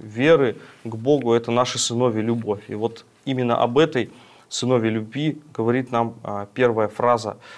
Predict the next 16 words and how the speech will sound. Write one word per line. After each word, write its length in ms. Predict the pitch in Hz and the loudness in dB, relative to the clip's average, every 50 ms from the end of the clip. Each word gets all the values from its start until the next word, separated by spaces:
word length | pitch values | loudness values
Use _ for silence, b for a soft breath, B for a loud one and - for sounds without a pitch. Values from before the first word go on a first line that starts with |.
| B B B B B - | B B B B B -4
э, 260 | 107 107 107 104 101 104 107 107 - - - _ - | -2 -2 -2 -2 -4 -6 -10 -14 -18 -20 -20 _ -6
этой 280 | - 120 - - 113 | -6 -4 -4 -2 -2
молитвы, 460 | 110 113 113 113 123 - 147 - 117 | 0 0 0 0 0 -2 -4 -6 -4
молитвы, 340 | 104 107 110 120 120 117 113 | -2 -2 -2 -2 -4 -6 -10
которую 260 | 110 110 - 107 110 | -12 -8 -6 -6 -6
предлагает 480 | - - 104 110 113 104 113 110 107 101 | -6 -6 -2 -2 -2 0 2 0 0 -2
для 100 | 101 98 | -4 -6
нас 180 | 104 104 101 104 | -6 -6 -6 -6
Господь. 460 | 113 - - - - - 110 - - - | -8 -10 -10 -12 -8 -8 -8 -8 -6 0
«Отче 360 | - 165 170 170 - - 127 | 0 0 0 0 -4 -4 -2
наш, 400 | 120 110 101 - - - - - - _ _ | 0 0 0 -2 -4 -10 -12 -14 -16 _ _
сущий 400 | - - 135 131 123 - 123 113 | -14 -10 -8 -8 -6 -6 -6 -4
на 60 | 110 | -4
небесех». 480 | 110 107 104 107 107 - - - 117 - _ _ _ _ _ _ _ - B B B B B B B B B B _ | -4 -4 -6 -4 -6 -6 -6 -6 -8 -12 _ _ _ _ _ _ _ -20 B B B B B B B B B B _
Прежде 380 | 160 180 220 220 185 185 202 | 6 6 8 6 6 4 2
чем 360 | 185 - - 214 196 185 156 | 2 4 4 4 4 4 2